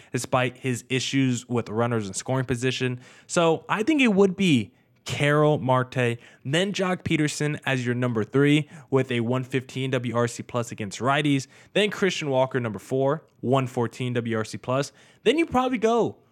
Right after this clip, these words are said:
Lourdes Gurriel, number five, a hundred W R C plus, Eugenio Suarez, ninety-nine, Gabriel Moreno, eighty-six, Alek Thomas, eighty-six, and then Geraldo Perdomo, one oh five.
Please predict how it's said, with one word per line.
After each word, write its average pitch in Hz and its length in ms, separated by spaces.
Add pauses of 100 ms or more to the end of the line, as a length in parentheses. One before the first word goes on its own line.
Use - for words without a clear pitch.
(120)
Lourdes 143 400
Gurriel, 131 600
number 139 360
five, 117 500 (100)
a 123 120
hundred 120 460
W 123 260
R 120 80
C 117 160
plus, 107 400 (320)
Eugenio 156 500
Suarez, 127 680
ninety-nine, 135 920 (240)
Gabriel 165 420
Moreno, 131 560 (160)
eighty-six, 160 760 (120)
Alek 156 260
Thomas, 147 400
eighty-six, 135 540
and 135 140
then 127 100
Geraldo 123 480
Perdomo, 113 480
one 107 220
oh 101 100
five. 101 400